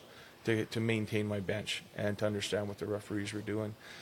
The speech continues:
So I got into reffing back then, and I, that's what I did. I reached out to some people that I knew that were officials and just had a nice chat with them.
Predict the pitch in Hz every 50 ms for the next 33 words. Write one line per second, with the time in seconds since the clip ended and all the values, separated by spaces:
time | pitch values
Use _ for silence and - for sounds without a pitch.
0 | - - - - - 131 127 123 131 135 135 131 123 120 113 117 113 110 - -
1 | 107 107 104 104 101 98 - - 104 104 101 101 104 104 113 120 117 - - 123
2 | 127 - - 139 135 127 120 123 123 120 104 104 101 107 113 117 110 - - 123
3 | 110 110 - 117 110 - - 104 - - 110 107 - 113 110 104 104 104 104 107
4 | 127 131 117 - - 98 98 - - 101 104 - - 120 113 120 110 107 131 131
5 | - - 110 107 104 104 104 107 101 - - - - 113 110 - - 101 - -
6 | 110 104 95